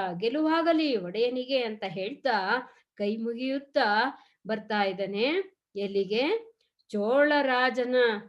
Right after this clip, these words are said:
ಒಂದು ಜೊತೆಯಲ್ಲಿ ಒಳಗಡೆ ಬಂದೇ ಬಿಟ್ರು. ಬಂದೇನ್ ಮಾಡ್ತಾರೆ? "ಭಕ್ತಿಯಿಂದ ಬರುತ್ತಿದ್ದ ನರರೇ, ಸಮ್ಯಜ್ಞಾನಿ ಸತ್ಯನಿಧಿ ಬರುತ್ತಿದ್ದ."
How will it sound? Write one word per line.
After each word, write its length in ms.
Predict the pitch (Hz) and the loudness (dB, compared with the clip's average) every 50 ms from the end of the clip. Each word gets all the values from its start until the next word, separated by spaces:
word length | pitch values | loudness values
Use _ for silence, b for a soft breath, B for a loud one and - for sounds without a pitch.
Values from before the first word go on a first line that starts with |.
| _ _ - | _ _ -10
ಒಂದು 520 | 220 220 214 214 208 202 202 196 196 196 | -6 -4 -2 -2 0 -2 -2 -4 -6 -8
ಜೊತೆಯಲ್ಲಿ 1000 | 185 175 233 247 240 285 254 226 220 196 196 190 196 196 202 208 208 208 - _ _ _ | -6 -6 -6 -4 -2 0 0 0 0 -2 -2 -4 -2 -2 -2 -4 -6 -8 -16 _ _ _
ಒಳಗಡೆ 680 | 185 196 202 208 196 208 196 214 269 359 359 - - - | -4 -2 -2 0 0 -2 -2 -2 -2 -4 -4 -8 -16 -12
ಬಂದೇ 600 | 180 202 214 202 202 208 247 254 269 269 277 277 | -8 -6 -6 -2 2 4 6 8 8 8 8 6
ಬಿಟ್ರು. 480 | 277 269 247 214 - 208 180 - - _ | 4 2 -6 -8 -8 -10 -10 -10 -14 _
ಬಂದೇನ್ 420 | 190 233 254 269 269 277 285 285 294 | -6 -6 -4 -4 -2 -2 -2 0 0
ಮಾಡ್ತಾರೆ? 800 | 294 294 285 294 294 285 277 262 220 175 175 - - - _ _ - | -2 -2 -2 -2 0 0 2 2 0 -2 -6 -12 -20 -20 _ _ -8
"ಭಕ್ತಿಯಿಂದ 880 | 202 208 214 226 - - _ _ - 302 302 294 285 277 285 285 269 269 285 285 | -6 -4 -4 -6 -8 -16 _ _ -8 -4 -4 -2 -2 -2 -4 -2 0 0 0 0
ಬರುತ್ತಿದ್ದ 720 | 262 247 254 262 277 285 285 285 285 277 269 - 226 226 262 269 | 2 2 0 2 0 -2 -2 -4 -6 -6 -6 -6 -6 -4 -2 -2
ನರರೇ, 600 | 262 247 240 247 254 269 285 285 285 277 254 240 | 0 0 -2 0 0 0 2 2 4 2 2 0
ಸಮ್ಯಜ್ಞಾನಿ 1160 | 240 - 226 214 233 254 277 285 294 302 311 294 269 262 269 294 302 302 311 320 311 320 330 320 | -2 -4 -6 -6 -4 -2 -2 0 0 0 0 -2 -4 -2 -2 0 2 2 2 2 2 0 -2 -2
ಸತ್ಯನಿಧಿ 840 | 320 285 269 262 - - _ _ 339 359 359 330 330 302 269 311 302 | -4 -6 -6 -6 -8 -18 _ _ -4 -2 -2 -2 -2 -2 -4 -4 -4
ಬರುತ್ತಿದ್ದ." 680 | 233 240 240 240 240 240 240 - 233 220 208 190 202 | -2 -2 -2 0 -2 -4 -4 -6 -8 -8 -6 -6 -2